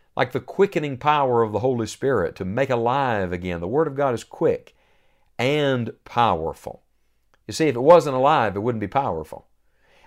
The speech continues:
And sharper than any two-edged sword. In other words, it's alive, it's powerful, and it gets the job done. It, it cuts to the quick.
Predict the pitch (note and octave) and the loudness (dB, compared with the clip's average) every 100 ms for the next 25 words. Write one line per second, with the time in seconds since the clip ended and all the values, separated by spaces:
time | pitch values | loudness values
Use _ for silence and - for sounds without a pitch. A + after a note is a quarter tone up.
0 | - D3 G3+ E3 B2+ C#3+ - - - - | -4 0 2 4 2 0 -4 -10 -10 0
1 | E3 G3+ - A2+ B2 - A#2+ C#3 D3+ - | 4 4 2 0 0 0 -2 -2 -4 -2
2 | D#3+ D#3 C#3+ C#3+ - F#3 D3 - - _ | 2 2 0 -4 -6 -6 -6 -8 -12 _
3 | _ _ _ _ _ C3+ G3+ F#3 G#2 G2+ | _ _ _ _ _ 4 6 4 2 2
4 | G#2 B2+ A2+ G#2+ G2 G#2+ B2 C#3 F3 F#3+ | 2 0 -4 -2 2 4 4 2 -2 -6
5 | - _ _ _ _ - G2+ - - B2 | -12 _ _ _ _ -10 -10 -8 2 4
6 | D3+ E3+ E3 F#3 F#3 F3+ _ _ _ _ | 6 6 4 0 -2 -4 _ _ _ _
7 | A2 A2 C3+ B2+ A#2+ G2+ G#2+ F#2 D#2 D#2 | -4 0 0 0 -4 2 2 2 0 -6
8 | C#2+ - _ _ - C#3 C#3+ - - _ | -10 -14 _ _ -8 2 2 2 -8 _
9 | _ - C3 - - - F3 - - C3 | _ 2 2 2 0 6 6 6 -6 -4
10 | B2+ C#3 G#2+ D#2 - | -2 2 2 2 -10